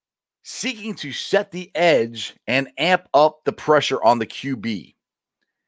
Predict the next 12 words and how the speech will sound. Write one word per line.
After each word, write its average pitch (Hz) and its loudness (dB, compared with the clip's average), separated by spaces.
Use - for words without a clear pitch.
And 127 -4
I 117 -8
say 233 4
that, 131 2
we 127 -2
say 214 4
that 160 6
because 139 4
Hilton 139 -2
is 120 2
one 135 -2
of, 113 2